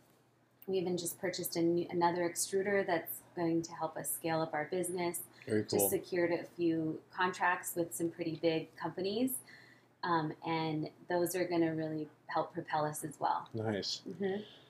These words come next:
Speaker 2: And so when, when you came on board and they were doing the,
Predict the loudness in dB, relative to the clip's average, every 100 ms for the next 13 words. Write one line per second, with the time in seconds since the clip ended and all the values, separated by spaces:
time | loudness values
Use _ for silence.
0 | -14 10 10 12 12 12 12 10 8 8
1 | 10 10 12 12 12 12 12 12 12 10
2 | 10 8 8 4 4 10 12 10